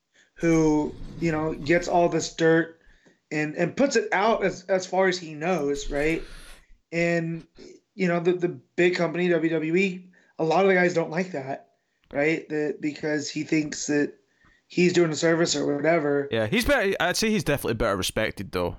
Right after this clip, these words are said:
Speaker 2: He's more of an actual journalist, I'd say.
Speaker 1: Yeah, that's what I mean, though, but, like,
Speaker 2: Yeah.
Speaker 1: what, what Connor's saying about these sites existing, that'd be like if, if they started actually working together, which you could almost feel kind of with, like, with A E W and Meltzer, right? Is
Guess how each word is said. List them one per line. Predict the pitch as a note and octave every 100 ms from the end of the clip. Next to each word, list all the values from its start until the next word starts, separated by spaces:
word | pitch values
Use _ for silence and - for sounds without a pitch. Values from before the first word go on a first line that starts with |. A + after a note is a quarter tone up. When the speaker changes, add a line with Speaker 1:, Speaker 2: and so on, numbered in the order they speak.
| -
Speaker 2:
He's | A2
more | A#2+ C3+
of | A2+
an | G2
actual | G#2 G#2+ G2+ F#2+ _ -
journalist, | - G2 F#2 - -
I'd |
say. | A#3 C#4+
Speaker 1:
Yeah, | D#4+
that's | C4 C#4
what | C#4 B3+
I |
mean, | A#3+ B3
though, | G#3+
but, | G3+
like, | G#3 G3+
Speaker 2:
Yeah. | G#2 G2+ - _ _ _ - - -
Speaker 1:
what, | G3+ A3
what | G#3+ G#3+
Connor's | G#3 G3
saying | F#3 F#3+
about | F3 F3
these | F3
sites | F3+ F3 F3
existing, | C#3 F3 F3 D3 C#3 - _ _ _ _ -
that'd | G3 G3+
be | G#3
like | F#3 F3 F3
if, | F3 - - -
if | E3 E3 _ _ _ _ _
they | F#3+
started | F#3+ G#3 G3+ E3+
actually | E3 - D#3
working | D#3 D3
together, | C#3+ D#3+ C#3+ D3+
which | D#3 - - - -
you | A3+
could | B3
almost | A3+ A#3 A#3 -
feel | G#3 G3
kind | F#3 F3+
of | E3
with, | D#3+
like, | D#3 C#3+
with | D3 -
A |
E | D#3 D3
W | D3 C#3+ C#3
and | C3+
Meltzer, | C3 C#3 C#3 B2+ - _ _ _ _ -
right? | D3 D3 -
Is | D#3 C#3+ B2+ -